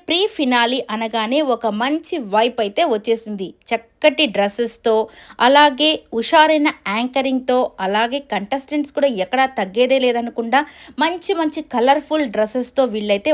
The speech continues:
వచ్చేసారు. వీళ్ళు డ్రెస్సెస్ మాత్రమే కాదండి, మంచి మంచి గిఫ్ట్స్‌తో కూడా వచ్చేసారు. ఆ మంచి మంచి గిఫ్ట్స్‌లో చాలా ఫన్ ఫన్‌గా అయితే జరిగిపోయిందనే చెప్పాలి. So, ఒకరికి ఒకరు గిఫ్ట్స్ ఇచ్చుకుంటూ వాళ్ళ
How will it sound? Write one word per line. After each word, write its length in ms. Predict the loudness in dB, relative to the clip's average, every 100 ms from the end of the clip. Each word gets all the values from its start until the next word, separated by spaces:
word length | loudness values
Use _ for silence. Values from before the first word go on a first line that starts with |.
| 0
వచ్చేసారు. 460 | -4 -4 -4 -4 -8 -18 -20 _ -4
వీళ్ళు 300 | 0 2 0 0 -2
డ్రెస్సెస్ 380 | -4 -2 -4 2 2
మాత్రమే 320 | 2 0 0 4
కాదండి, 320 | 4 4 2 2
మంచి 220 | 0 -2 -2
మంచి 180 | -2 -2 -4
గిఫ్ట్స్‌తో 360 | -4 -4 4 4 6
కూడా 140 | 6 4
వచ్చేసారు. 520 | 2 0 2 4 2 0 -6 -20 -2 2
ఆ 40 | 4 4
మంచి 220 | 2 0 -2
మంచి 180 | -4 -2 -2
గిఫ్ట్స్‌లో 360 | -2 -2 0 2 6
చాలా 240 | 6 6 4
ఫన్ 220 | 2 2 4
ఫన్‌గా 360 | 4 4 4 4
అయితే 180 | 2 0 0
జరిగిపోయిందనే 680 | 0 -2 -4 -2 -2 -4 -2
చెప్పాలి. 400 | -2 0 -2 -2 -12 -20 -14 2
So, 80 | 4 4 2
ఒకరికి 320 | 4 0 0 0
ఒకరు 200 | 4 2 2
గిఫ్ట్స్ 260 | -4 -4 -8 -6
ఇచ్చుకుంటూ 440 | -6 -2 -2 0 -2 2
వాళ్ళ 240 | 4 6